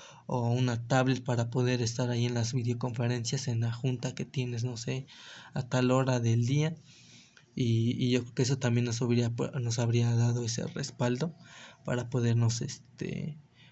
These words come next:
apoyar en, en esta situación de cómo estuvo del covid. Mucha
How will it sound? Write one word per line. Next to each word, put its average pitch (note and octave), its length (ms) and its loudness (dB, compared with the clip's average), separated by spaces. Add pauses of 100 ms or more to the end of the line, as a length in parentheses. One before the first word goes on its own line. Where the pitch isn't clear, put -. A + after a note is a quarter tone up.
(120)
apoyar B2 600 0
en, A#2+ 300 0
en B2 160 2
esta A#2+ 260 -2
situación B2 560 -4
de A#2 160 0
cómo A#2 240 0
estuvo A#2 320 -2
del A#2 160 0
covid. C3 300 -2
Mucha C3 400 0